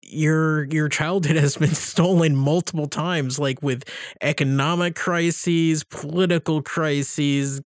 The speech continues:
health-related stuff. Like, there, it's just,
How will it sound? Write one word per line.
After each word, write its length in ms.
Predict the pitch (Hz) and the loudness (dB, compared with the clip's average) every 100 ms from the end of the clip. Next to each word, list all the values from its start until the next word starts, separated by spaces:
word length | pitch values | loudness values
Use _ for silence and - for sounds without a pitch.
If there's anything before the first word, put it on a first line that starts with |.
| - | -12
health-related 1040 | - - 160 165 156 160 156 147 147 143 127 | -6 -2 0 0 -2 -2 0 2 0 0 -4
stuff. 460 | - 151 143 139 | -6 -4 -4 -4
Like, 180 | 143 135 | -6 -4
there, 140 | - 156 - - - | -4 -6 -6 -14 -10
it's 280 | - 165 - | 0 0 0
just, 420 | 220 185 - - | -2 0 -4 -10